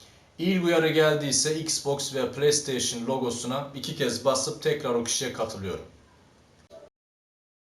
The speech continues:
Evet, ikinci uyarı farklı, yani sizde target mod geliyorsa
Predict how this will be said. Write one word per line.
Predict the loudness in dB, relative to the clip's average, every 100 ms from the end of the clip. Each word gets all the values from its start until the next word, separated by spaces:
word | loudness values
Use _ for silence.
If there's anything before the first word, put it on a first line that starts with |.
| _ _ -20 -20 -20 -20 -20 -20 -20 -20 -20 -2
Evet, | 6 6 6 -2
ikinci | -6 0 2 4
uyarı | 4 4 4
farklı, | 0 2 2 2 0
yani | 2 2 2
sizde | 0 0 0 0
target | 2 2 0 -2
mod | -4 -6 -4
geliyorsa | -2 -2 -2 -2 0 -2